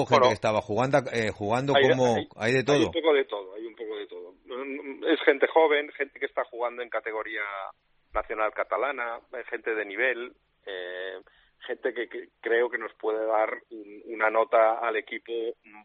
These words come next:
Speaker 2: buena para la categoría que en pri-, en principio vamos a jugar. Y si realmente nos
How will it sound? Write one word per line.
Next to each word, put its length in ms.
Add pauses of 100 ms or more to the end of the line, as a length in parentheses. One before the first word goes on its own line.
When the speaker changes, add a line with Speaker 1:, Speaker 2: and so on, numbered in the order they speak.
Speaker 2:
buena 300
para 220
la 120
categoría 440
que 80
en 80
pri-, 240
en 80
principio 440
vamos 260
a 60 (100)
jugar. 180 (500)
Y 80 (100)
si 80
realmente 440
nos 160